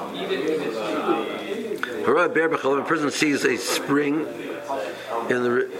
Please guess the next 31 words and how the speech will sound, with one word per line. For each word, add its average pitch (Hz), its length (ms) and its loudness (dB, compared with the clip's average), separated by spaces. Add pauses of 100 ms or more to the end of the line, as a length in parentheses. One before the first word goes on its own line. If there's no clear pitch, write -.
Yashkem 156 420 4
Yomer 160 360 4
Be'er 170 280 4 (160)
Mayim 151 340 2
Chayim. 147 480 2 (420)
It's - 200 0
a - 40 2
bear 160 360 4
of 120 120 -2
Mayim 135 420 0
Chayim, 135 400 2 (680)
uh, - 340 -2 (300)
constantly 143 340 2
replenishing 131 400 2
itself. 143 400 2
Kadam 170 200 2
Shekabenu 147 340 2
Pasuk 147 300 0
Acher, 180 500 4 (600)
Kakir 180 680 4 (520)
Bir 185 400 6
Meimeha, 151 680 0 (580)
as 139 300 2
the, 127 480 2
uh, 117 1080 -2
spring 175 520 2
empties 180 340 0
out 180 260 2
of 147 180 2
its 143 160 -2
water. 143 400 2